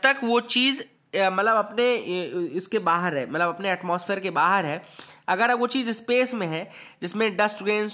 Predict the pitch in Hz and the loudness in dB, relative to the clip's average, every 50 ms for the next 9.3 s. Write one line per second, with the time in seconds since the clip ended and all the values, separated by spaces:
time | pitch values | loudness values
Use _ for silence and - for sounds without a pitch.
0 | - - 208 208 208 202 - 202 190 190 190 190 190 - 185 180 180 185 185 190 | -10 -6 -6 -6 -6 -6 -2 0 2 2 2 0 -4 -2 0 0 0 -2 -4 -6
1 | 196 190 190 202 185 - 185 175 175 180 180 185 185 185 - - - _ 190 185 | -6 -2 -2 -4 -4 -4 -8 -4 -2 -2 -2 -2 -4 -6 -18 -20 -10 _ -8 -8
2 | - - 208 202 196 196 185 175 185 196 202 202 202 - - - - - - - | -2 0 0 0 0 -2 -2 2 4 4 2 2 -2 -10 -14 -16 -18 -20 -16 -10
3 | 160 165 165 170 180 170 160 160 160 156 147 143 151 160 185 208 220 - - - | -10 -8 -6 -6 -6 -4 -2 -2 0 0 -2 -2 -2 -4 -4 -4 -6 -12 -20 -20
4 | - - _ _ 208 196 269 311 330 - - - - - - - _ 190 202 202 | -20 -20 _ _ -2 0 2 4 2 2 0 -8 -14 -18 -20 -20 _ -6 -2 0
5 | 226 226 220 233 233 233 226 214 208 214 220 214 190 180 185 160 147 127 120 123 | 0 0 0 0 0 2 4 4 4 2 2 0 0 -2 -2 -2 0 -2 -4 -4
6 | - 107 123 123 - - - - - - _ _ 170 185 208 214 214 214 226 220 | -8 -14 -16 -16 -18 -20 -20 -20 -20 -20 _ _ -2 -2 -2 -2 0 0 2 2
7 | 220 214 233 269 311 311 - 247 - 196 220 226 233 240 240 226 277 277 - - | 4 4 4 4 2 0 -4 -4 0 2 4 4 4 2 2 2 0 2 2 4
8 | 214 202 190 180 185 226 233 226 - 233 220 226 262 302 285 - - 185 - - | 2 2 2 0 -2 -2 -4 -2 -4 -6 -2 0 0 0 -2 -2 -6 -6 -6 -6
9 | - - 180 156 143 139 | -2 -2 0 0 0 -4